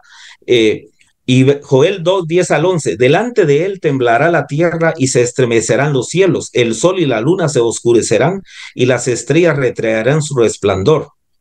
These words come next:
Lo mismo que dice San Mateo, ¿verdad? Que el sol se oscurecerá y también la luna y las estrellas. Pero dice, "Y Jehová dará su orden delante de su ejército".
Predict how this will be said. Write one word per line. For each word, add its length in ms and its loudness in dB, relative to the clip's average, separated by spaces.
Lo 160 0
mismo 340 2
que 180 0
dice 300 -2
San 200 -4
Mateo, 380 0
¿verdad? 260 -2
Que 100 -6
el 120 -6
sol 240 0
se 100 0
oscurecerá 680 2
y 100 -2
también 420 0
la 140 2
luna 320 2
y 80 -6
las 220 -8
estrellas. 580 -4
Pero 180 2
dice, 500 -4
"Y 140 4
Jehová 320 2
dará 240 0
su 220 -4
orden 360 0
delante 500 2
de 120 4
su 240 0
ejército". 720 -4